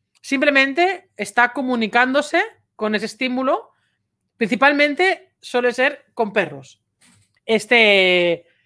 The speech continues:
este, este aspecto, ¿vale? Entonces, si tenemos un perro que simplemente ladra de manera normal,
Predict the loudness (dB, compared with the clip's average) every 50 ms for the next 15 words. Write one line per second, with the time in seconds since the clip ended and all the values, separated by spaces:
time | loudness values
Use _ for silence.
0 | _ _ _ _ _ _ _ _ _ -6 -6 -6 -4 -4 -2 0 0 0 0 -2
1 | -4 -2 -2 -4 -4 -4 -4 -6 -6 -6 -8 -14 -18 -18 _ _ _ _ -6 -4
2 | -4 -4 -6 -8 _ _ _ _ _ _ _ _ _ _ _ _ _ _ _ _
3 | _ -20 -20 -20 -20 -20 -20 -20 -20 -20 _ _ _ _ _ _ _ _ _ _
4 | _ _ _ _ _ _ _ _ _ _ _ _ _ _ -2 0 2 2 2 0
5 | 0 0 -2 -2 0 2 2 2 2 2 2 0 0 2 2 2 2 0 0 -2
6 | -4 -4 -4 -4 -4 -4 -2 0 0 2 2 2 2 2 2 0 0 0 0 0
7 | 0 0 0 0 0 0 -2 -2 0 0 0 -2 -2 -6 -10 -16